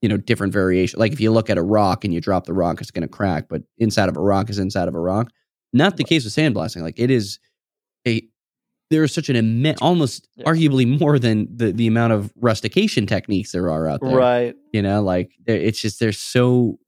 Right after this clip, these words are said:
Speaker 1: so much that you can get into with the sandblasted finish.
Speaker 2: Different grits or however
Speaker 1: You know,
Speaker 2: you call it.
Speaker 1: exactly. You know, how you're doing it, you know, what you're covering up, what you're revealing,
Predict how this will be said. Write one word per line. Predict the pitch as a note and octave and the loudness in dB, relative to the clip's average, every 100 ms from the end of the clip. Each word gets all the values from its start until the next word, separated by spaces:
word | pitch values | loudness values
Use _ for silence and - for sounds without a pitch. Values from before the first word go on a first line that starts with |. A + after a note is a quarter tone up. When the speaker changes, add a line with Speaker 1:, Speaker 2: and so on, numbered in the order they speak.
| _ | _
Speaker 1:
so | - - C3 C3+ | -6 0 2 2
much | A#2 G#2 | 2 0
that | G2+ | -4
you | F2+ | -6
can | G2+ | -6
get | F#2 G2 | -2 -2
into | G2 F2+ | -2 -6
with | F2 | -10
the | - | -8
sandblasted | - F#2 E2+ E2 D#2 - | -6 -4 -4 -4 -6 -10
finish. | - G#2 F2+ | -8 -6 -4
Speaker 2:
Different | A2 - - | -6 -10 -4
grits | C3 C#3 C3+ - - - | 0 2 2 -2 -10 -6
or | A2 G2+ | -6 -6
however | F#2+ A#2+ B2 | -6 -2 0
Speaker 1:
You | A2 | 0
know, | F#2 | 0
Speaker 2:
you | - | -4
call | - A#2 | -2 0
it. | A2 | 0
Speaker 1:
exactly. | A2 A#2+ A2+ G#2+ F#2 E2 | 2 2 2 0 -2 -2
You | E2+ F2+ | -2 -4
know, | E2 | -4
how | - A2+ A2+ | -4 0 2
you're | A#2+ G#2 G#2 | 2 2 0
doing | G#2 F#2 F2 | 2 0 0
it, | F2 C#2+ | -2 -4
you | E2+ | -8
know, | D#2 | -8
what | - A#2 A#2+ | -6 0 0
you're | A#2 | 0
covering | A#2 A#2 A2+ A2+ G#2 | -2 0 0 2 2
up, | G#2 - | 0 0
what | F2+ | -2
you're | G2+ | -2
revealing, | G2+ G2+ G2+ F#2+ F#2 F#2 A2+ | -2 -2 -2 0 -2 -2 -6